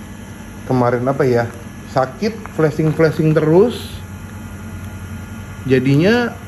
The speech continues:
ya begini deh. Ketika flashing mungkin cedera ya, banyak macamnya. Lanjut ke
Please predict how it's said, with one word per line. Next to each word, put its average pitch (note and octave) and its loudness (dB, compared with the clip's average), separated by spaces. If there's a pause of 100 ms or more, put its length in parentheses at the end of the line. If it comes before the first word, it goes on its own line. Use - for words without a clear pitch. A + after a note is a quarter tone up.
(800)
ya D3 6
begini G3 4
deh. F#3+ 4 (3250)
Ketika C#3 2
flashing C#3+ 2
mungkin E3 2
cedera D3 6
ya, B2 2 (1700)
banyak B2 2
macamnya. A#2+ 2 (880)
Lanjut D3 4 (160)
ke G3+ 2